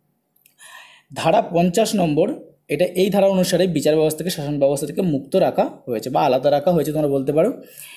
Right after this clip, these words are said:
এর পরবর্তী কোশ্চেনটি দেখো, ভারতীয় গণপরিষদের প্রথম অধিবেশন কবে হয়েছিল? গণপরিষদের এই যে প্রথম যে অধিবেশনটা, এটা কত সালে হয়েছিল? এটা বলা হয়েছে,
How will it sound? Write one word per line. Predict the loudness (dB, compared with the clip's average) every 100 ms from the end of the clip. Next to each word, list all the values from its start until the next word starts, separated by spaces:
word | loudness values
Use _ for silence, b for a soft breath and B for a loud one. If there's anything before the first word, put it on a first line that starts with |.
| B -2
এর | 0
পরবর্তী | 2 2 2 0
কোশ্চেনটি | -4 -2 0 -2 -4 -8 -2
দেখো, | -2 -2 -16 -18 _ B B B B B B B _ _ -6
ভারতীয় | 0 2 2 4 2 2 -6 -8 -8 -6
গণপরিষদের | 0 2 2 2 2 2 0
প্রথম | 0 -2 0 0
অধিবেশন | 2 0 0 0 0 0
কবে | 0 0
হয়েছিল? | -4 -6 -12 -14 -6
গণপরিষদের | -2 -2 0 0 2 0 -2 -6 -20 _ -16
এই | -6 -4
যে |
প্রথম | -2 -4 0 0
যে | 2
অধিবেশনটা, | 2 2 2 0 2 0
এটা | 0 -2 -2
কত | -2 -2
সালে | -2 0 0
হয়েছিল? | 0 -2 -2 -4
এটা | -2
বলা | 2 2
হয়েছে, | 2 2